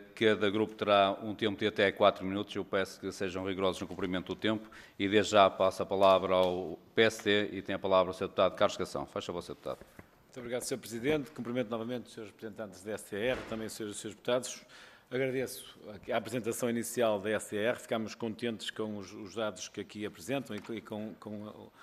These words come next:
Speaker 2: as metas que estão a ser inicialmente atingidas. Portanto, esta exposição que, que acabámos de ouvir confirma a dimensão e a ambição deste projeto e também, eh, naturalmente, a ambição de acompanhar as metas europeias. Estamos perante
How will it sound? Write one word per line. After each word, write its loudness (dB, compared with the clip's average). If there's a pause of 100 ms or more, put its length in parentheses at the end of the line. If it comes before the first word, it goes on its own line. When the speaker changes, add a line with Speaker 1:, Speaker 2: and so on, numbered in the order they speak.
(180)
Speaker 2:
as -8
metas -4
que -6
estão -6
a -6
ser -6 (360)
inicialmente -2
atingidas. -6
Portanto, -6
esta -4
exposição -8
que, -10
que -16
acabámos -6
de -4
ouvir -4 (320)
confirma -2
a 0
dimensão -4
e -4
a -4
ambição -8
deste -8
projeto -10
e -6
também, -4
eh, -18 (200)
naturalmente, -4
a -2
ambição -4
de -2
acompanhar -2
as -4
metas -6 (340)
europeias. -2
Estamos -6
perante -2